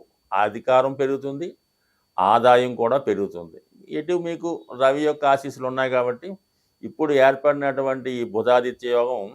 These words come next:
అటు రాజకీయ రంగంలో ఉన్న వాళ్ళకి, ప్రభుత్వ రంగంలో ఉన్న వాళ్ళకి, ఉద్యోగస్తులకి, ఇటు విద్యార్థులకి కూడా బాగా కలిసి వచ్చే అంశంగానే మనం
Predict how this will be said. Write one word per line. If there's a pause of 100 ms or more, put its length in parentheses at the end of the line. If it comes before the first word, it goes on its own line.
(580)
అటు
రాజకీయ
రంగంలో
ఉన్న
వాళ్ళకి, (840)
ప్రభుత్వ
రంగంలో
ఉన్న
వాళ్ళకి,
ఉద్యోగస్తులకి, (600)
ఇటు
విద్యార్థులకి
కూడా (360)
బాగా (480)
కలిసి
వచ్చే (440)
అంశంగానే
మనం